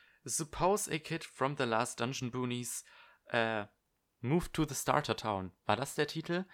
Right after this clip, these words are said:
Ich hoffe, ihr wisst, was, was ich meinte. Last Dungeon Boonies. What the fuck? Ähm, ja, der erste Band erscheint als Taschenbuch und als E-Book bei Yen Press am fünften November.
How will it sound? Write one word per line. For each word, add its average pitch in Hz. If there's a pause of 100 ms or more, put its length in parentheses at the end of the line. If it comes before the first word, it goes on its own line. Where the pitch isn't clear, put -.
(260)
Ich 127
hoffe, 139
ihr 107
wisst, -
was, -
was -
ich -
meinte. 107
Last 104
Dungeon 104
Boonies. 92 (160)
What -
the 113
fuck? - (580)
Ähm, 113
ja, 170
der 107
erste 143
Band 110 (160)
erscheint 101 (180)
als 113
Taschenbuch 156
und 180
als 123
E-Book 120 (460)
bei 98
Yen 113
Press -
am 139
fünften -
November. 120